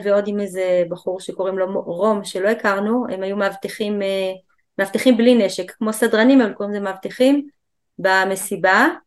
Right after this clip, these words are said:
ואליקים אמרו לנו שהוא לקח טרקטורון, ופשוט חילץ תחת אש, אה, בנגלות, אה, אנשים, ואחר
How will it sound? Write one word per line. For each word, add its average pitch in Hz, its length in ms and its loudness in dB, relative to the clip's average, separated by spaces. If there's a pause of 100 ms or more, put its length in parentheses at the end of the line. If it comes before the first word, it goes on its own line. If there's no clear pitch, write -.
(1800)
ואליקים 202 560 2
אמרו 226 240 4
לנו 220 240 2
שהוא 190 680 -2
לקח 196 240 -4
טרקטורון, 214 720 2
ופשוט - 340 -6
חילץ 226 380 0
תחת 214 300 -6
אש, 208 260 -4
אה, 196 380 0
בנגלות, 202 480 2 (140)
אה, 180 300 -2
אנשים, 220 580 -2 (1120)
ואחר 196 360 2